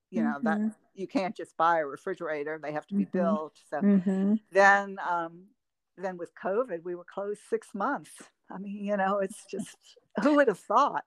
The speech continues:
Speaker 1: you know?
Speaker 2: I know, but you guys are back. You're back.
Speaker 1: Yeah.
Speaker 2: We're entering a
Speaker 1: Oh,
Speaker 2: great
Speaker 1: yeah.
Speaker 2: season here for you guys. And I think that, uh, you know, obviously, you know, whatever you're doing,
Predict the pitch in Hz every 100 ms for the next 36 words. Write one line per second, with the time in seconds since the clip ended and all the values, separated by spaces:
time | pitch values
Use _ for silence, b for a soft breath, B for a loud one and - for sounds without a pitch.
0 | - 214 - 247 190 196 196 196 185 226
1 | 269 277 262 247 214 - 214 226 302 -
2 | - 220 202 214 214 185 175 156 226 254
3 | 233 220 180 247 240 175 160 - 233 226
4 | 220 226 226 226 - 226 214 202 190 196
5 | 208 196 185 202 208 202 - 190 185 -
6 | 185 180 175 - _ _ 202 202 - 190
7 | 185 208 - 190 180 175 170 - 190 185
8 | 180 - - 202 214 226 240 214 190 190
9 | 185 190 196 220